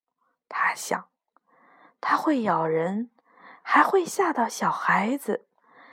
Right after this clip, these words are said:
它死了，不会有人难过的。”但是他又同情这只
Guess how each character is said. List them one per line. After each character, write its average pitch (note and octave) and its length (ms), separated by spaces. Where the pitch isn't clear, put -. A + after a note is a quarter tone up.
它 - 180
死 E3+ 380
了， F#3 300
不 - 140
会 D4+ 260
有 A#3 100
人 F3 240
难 F#3 280
过 - 260
的。” - 200
但 F4+ 240
是 C4 420
他 G#4 220
又 F#4+ 180
同 B3 400
情 G#3 400
这 A3 220
只 G3 360